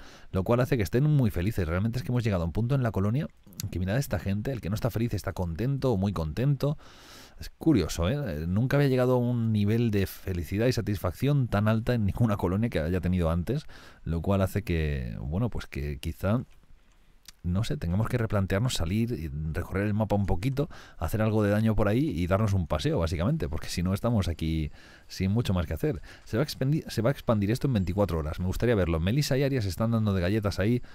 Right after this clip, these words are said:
fuerte y flojo. Bueno, pues ellos sabrán por qué, ya está. Ya terminó la riña,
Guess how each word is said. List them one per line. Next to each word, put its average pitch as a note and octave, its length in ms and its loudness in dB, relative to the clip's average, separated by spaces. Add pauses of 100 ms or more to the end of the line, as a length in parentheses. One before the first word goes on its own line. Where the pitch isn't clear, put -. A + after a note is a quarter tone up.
(120)
fuerte C3 340 0
y F#2+ 40 2
flojo. D2+ 420 -2 (400)
Bueno, F#2 240 2
pues F2+ 240 0
ellos A#2 160 4
sabrán F#2+ 240 2
por D#2 180 0
qué, A#2+ 240 0
ya F#2 140 0
está. - 240 -6 (180)
Ya F#2+ 360 2
terminó G2+ 300 2
la G#2 140 4
riña, A2 480 2